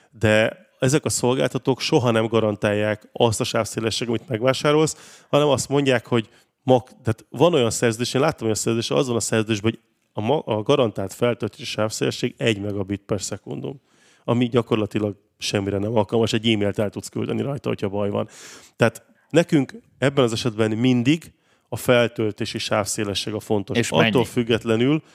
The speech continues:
Speaker 1: attól függetlenül, hogy a másik oldalon hányan nézik, mert az már nem a mi felelősségünk, hanem a stream kiszolgáló szervereknek a felelőssége, hogy ott legyen elég sávszélesség ahhoz, hogy minket sokan tudjanak nézni.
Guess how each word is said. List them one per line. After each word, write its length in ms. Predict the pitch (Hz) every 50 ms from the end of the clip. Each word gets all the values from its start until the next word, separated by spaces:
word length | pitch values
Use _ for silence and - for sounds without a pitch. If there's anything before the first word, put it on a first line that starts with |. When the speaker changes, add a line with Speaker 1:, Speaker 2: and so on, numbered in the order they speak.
| _ _ _ _ _ _ -
Speaker 1:
attól 280 | - 135 127 - 120
függetlenül, 520 | 101 - 123 113 120 131 - - 147 135 123
hogy 80 | 113
a 40 | 113
másik 280 | 117 123 110 - - -
oldalon 220 | 117 101 110 107
hányan 300 | 95 113 110 107 104 98
nézik, 320 | 101 113 127 127 143 135 -
mert 140 | 120 113
az 80 | 117 104
már 160 | 107 107 107
nem 100 | 110 113
a 40 | 104
mi 120 | 101 107
felelősségünk, 720 | 107 - - 127 127 131 123 - - 135 123 123 127 123 123 - - - _ _
hanem 220 | - 120 110 110
a 40 | 110
stream 360 | 107 - - - 127 127 120
kiszolgáló 1000 | 117 - 120 - - - 110 110 107 104 101 101 101 104 104 104 123 165 208 226 _ -
szervereknek 720 | - - - 117 110 107 101 104 104 95 - 110 107 110
a 60 | 107
felelőssége, 600 | - - 113 110 110 110 107 - - - 110 101
hogy 120 | 107 - -
ott 180 | 143 120 -
legyen 240 | - 127 120 117 113
elég 180 | 117 113 110 101
sávszélesség 720 | - - 113 110 104 - - 117 117 107 - - 110 107
ahhoz, 220 | 117 120 123 -
hogy 140 | - 117 104
minket 280 | 113 117 - 123 98
sokan 320 | - - 117 - 113 101 95
tudjanak 400 | - 110 95 104 101 101 92 -
nézni. 400 | 101 104 98 90 92 110 120